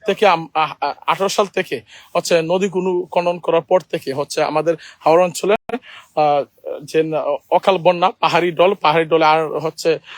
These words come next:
আহ, প্লাবিত হয় না। সে প্লাবিত না হওয়ার ফলশ্রুতিতে আমাদের ধানের হচ্ছে, আহ, ধান প্রতি বছর আমরা কেটে গড়ে তুলতে পারতেছি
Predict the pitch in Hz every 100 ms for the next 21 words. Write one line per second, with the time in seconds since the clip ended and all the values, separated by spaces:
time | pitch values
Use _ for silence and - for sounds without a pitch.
0 | - 156 151 160 156 160 165 160 170 233
1 | 277 _ _ - - 165 160 160 165 165
2 | 180 175 165 180 - - - - 185 -
3 | 165 185 - 135 - - _ 151 156 170
4 | 147 156 175 170 - 185 180 - - _
5 | 151 151 139 _ _ _ 139 - 151 170
6 | - 196 202 180 - 190 165 175 156 147
7 | - 170 165 160 175 180 - 190 170 165
8 | - -